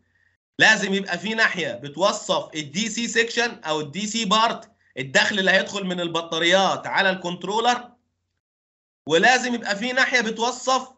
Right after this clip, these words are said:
ناحيه الموتور. يعني انا عايز اعرف السبيكس او المواصفات الفنيه بتاعه البطاريه اللي ينفع الكنترولر ده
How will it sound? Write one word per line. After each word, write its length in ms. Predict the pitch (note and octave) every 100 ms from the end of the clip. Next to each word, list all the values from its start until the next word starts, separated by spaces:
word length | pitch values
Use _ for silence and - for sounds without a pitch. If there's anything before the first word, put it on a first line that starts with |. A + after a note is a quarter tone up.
| D#3+
ناحيه 380 | A3 A#3 A#3+
الموتور. 580 | A#3+ A#3 A3+ B3 A#3 - D3
يعني 280 | E3 G3
انا 100 | A3+
عايز 320 | G#3 A#3+ A3+ A#3
اعرف 320 | G#3+ F#3 F#3+
السبيكس 580 | F#3+ F#3 A#3+ C4 - G3
او 140 | F3+
المواصفات 480 | E3 E3 F3+ A3 A3+
الفنيه 480 | G#3+ F#3+ F#3+ A3 G3
بتاعه 560 | G3+ G#3+ F3+ D#3+ - _ _ _ _ -
البطاريه 460 | D3+ F3+ F#3 A3
اللي 200 | A#3 G#3+
ينفع 260 | A#3+ A3 F#3
الكنترولر 540 | F#3 F#3 F3+ A3 A3
ده 420 | F#3+ G3+ G#3 -